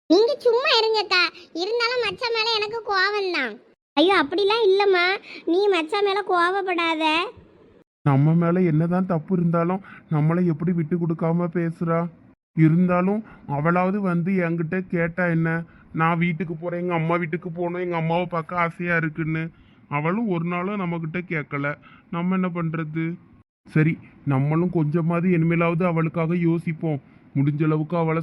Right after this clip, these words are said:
Speaker 2: சந்தோஷமா வச்சுக்க ட்ரை பண்ணுவோம்.
Speaker 1: கோப்பல, சாரி கோப்பல, பசங்க இப்படி பேசுனாங்கன்னு நீங்க ஏதோ அவங்க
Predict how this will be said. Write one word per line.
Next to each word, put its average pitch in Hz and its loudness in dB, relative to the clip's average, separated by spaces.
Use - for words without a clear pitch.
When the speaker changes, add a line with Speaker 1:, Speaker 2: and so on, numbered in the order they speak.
Speaker 2:
சந்தோஷமா 160 -2
வச்சுக்க 160 -6
ட்ரை 160 0
பண்ணுவோம். 156 0
Speaker 1:
கோப்பல, 247 4
சாரி 220 4
கோப்பல, 262 2
பசங்க 240 0
இப்படி 254 0
பேசுனாங்கன்னு 269 0
நீங்க 269 2
ஏதோ 285 -2
அவங்க 269 0